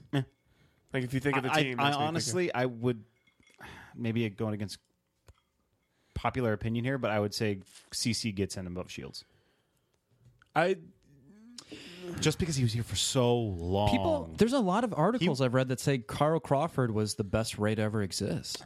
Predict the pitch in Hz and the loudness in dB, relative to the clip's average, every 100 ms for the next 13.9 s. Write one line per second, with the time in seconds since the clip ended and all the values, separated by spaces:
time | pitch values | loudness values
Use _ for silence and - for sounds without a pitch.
0 | 143 147 - - 156 147 160 - - - | -6 -6 -8 -2 0 0 -2 -4 -10 -2
1 | 123 131 - - 139 - 127 117 139 185 | 0 0 -4 -2 0 0 2 2 2 2
2 | 110 - 110 107 113 110 151 147 143 123 | -2 0 -2 -2 -2 0 2 0 -2 2
3 | 123 135 127 113 - - 120 117 139 190 | 4 4 2 -4 -6 -2 -2 0 0 2
4 | 151 107 - 113 - - 147 123 113 135 | 0 0 0 -2 -2 -2 0 0 0 0
5 | 120 107 - 127 143 110 101 - - 127 | 2 0 0 2 2 2 0 -2 0 2
6 | 98 101 131 73 - - - _ _ _ | 2 0 -2 -6 -14 -14 -14 _ _ _
7 | _ - 175 151 - - 156 170 - 123 | _ 0 2 2 -2 0 0 0 0 0
8 | 113 - 127 156 143 - 123 113 139 135 | -2 -4 -2 0 0 0 0 2 2 0
9 | 110 139 143 - 143 131 120 143 120 117 | -2 -2 -2 0 0 0 2 0 0 2
10 | 113 107 165 160 - 139 170 147 139 117 | 2 0 0 0 0 0 2 2 2 2
11 | 120 117 113 - - - - 104 110 - | 2 2 -2 -8 -14 -6 -2 0 -2 -10
12 | - 165 170 165 165 165 - - - - | -6 -2 0 0 -2 -6 -12 -20 -16 -2
13 | 147 160 143 110 110 - 110 107 104 | 2 2 2 2 0 0 -2 -2 -4